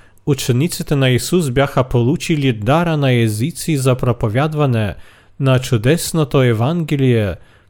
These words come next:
на всичките народи на света. Това се случи с целта да им даде възможност посредством Светия Дух да проповядват Евангелието на евреите,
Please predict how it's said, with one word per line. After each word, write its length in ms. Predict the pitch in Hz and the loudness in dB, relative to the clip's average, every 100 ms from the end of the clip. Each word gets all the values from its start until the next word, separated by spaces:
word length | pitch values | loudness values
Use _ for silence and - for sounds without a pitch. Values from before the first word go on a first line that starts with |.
| - | -2
на 180 | 147 | 0
всичките 640 | 151 - 170 - - 135 139 | 0 0 -4 -4 -4 0 2
народи 500 | 123 110 135 160 156 | 2 2 2 0 -2
на 160 | 143 | 0
света. 640 | 135 - 156 - 127 95 82 - _ _ _ _ _ _ - | -2 -2 -4 -2 -4 -4 -8 -14 _ _ _ _ _ _ -4
Това 240 | - 131 | 0 2
се 160 | 175 151 | 2 0
случи 460 | - 135 123 - 165 | -2 0 0 0 -2
с 180 | - - | -2 -2
целта 440 | 127 117 - 165 | 0 0 0 0
да 140 | 151 | 2
им 320 | 135 131 117 104 | 2 2 0 0
даде 340 | 139 160 151 | 0 2 0
възможност 1000 | 120 107 101 123 165 156 139 123 - - - - _ - | 0 -2 0 -2 -2 -2 -2 -2 -4 -12 -18 -20 _ -2
посредством 800 | 127 - 117 165 - - 143 131 | 0 0 0 0 -2 0 0 0
Светия 580 | - 123 - 160 147 | 0 -2 0 0 2
Дух 400 | 107 139 170 - - - - - - | 2 0 -2 -6 -20 -20 -20 -12 -4
да 220 | 123 123 | 0 2
проповядват 800 | 135 117 113 110 165 151 139 131 | 2 2 2 2 0 2 0 2
Евангелието 720 | 107 131 165 156 147 139 123 | 0 2 0 0 0 2 0
на 100 | 120 | 2
евреите, 840 | 117 104 107 147 165 - 120 107 | 2 2 2 0 0 0 2 2